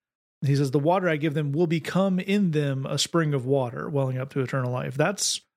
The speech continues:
a very interesting other point about kind of this being a unique thing. This, we, we also have to remember of all the th-, great background that, uh, Jed and Lee gave us on the scriptures.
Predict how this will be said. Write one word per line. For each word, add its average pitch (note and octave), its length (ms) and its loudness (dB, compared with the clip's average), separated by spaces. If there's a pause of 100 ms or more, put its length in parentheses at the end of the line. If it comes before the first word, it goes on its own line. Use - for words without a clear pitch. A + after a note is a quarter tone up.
(160)
a E3+ 100 6
very D3 320 2
interesting C#3+ 540 -2
other C3+ 260 -2
point B2+ 420 -4
about B2+ 360 -4
kind B2+ 240 -2
of B2 180 -4 (540)
this D3 120 4
being D3+ 280 2
a C#3+ 40 0
unique C#3+ 460 0
thing. C3 480 0
This, - 260 -6
we, C#3+ 380 0
we D#3 140 2
also D3 200 0
have C#3 100 0
to C#3+ 80 -6
remember C#3 420 -2 (300)
of C3+ 100 4
all E3+ 120 6
the D#3 80 -6
th-, D3+ 240 -8
great D3 280 0
background C3+ 460 -2
that, C3 160 -4
uh, C3 120 -4
Jed C3+ 240 2
and C3 120 -2
Lee C3+ 100 0
gave B2+ 180 0
us C#3 100 -8
on C3+ 140 -2
the B2+ 60 -4
scriptures. C3+ 480 -2